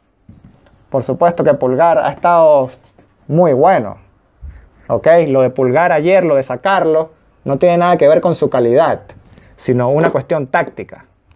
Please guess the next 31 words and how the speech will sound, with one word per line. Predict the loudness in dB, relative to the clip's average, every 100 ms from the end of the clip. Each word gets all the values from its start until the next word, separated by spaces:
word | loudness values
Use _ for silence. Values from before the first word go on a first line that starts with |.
| _
que | -20
la | -12
estoy | -2 -2
explicando. | 0 -2 0 -2 -4 -12 _ _ _ _ -20 -20 -20 -4
Ya, | -2 0
pero | 0 0
después, | -4 -4 0 2 2 0 -8 -8 _ _
Opaso | -6 -4 0 0 0 -2 -2 -2 -6 _ _ _ _ _ _ -8
y | -6
Pablo | 0 2 2 4
Díaz. | 4 4 2 -2 -10 _ _ _ -4
Yo | 0 2
prefiero | 2 2 2
a |
Opaso | 2 0 0
acá | -2 2 2
y |
a | 2
Pablo | 0 2 2
Díaz | 2 0
acá, | 0 0 0
pero | 0 -2 -2 -6 -12 -20 _ _ -8
la | -2 0
verdad | 2 0
es |
que | 0 -4
es | -2
irrelevante | 0 2 2 2 2 0 -2
en |
este | -4 -4
momento. | -2 0 0 -2 -6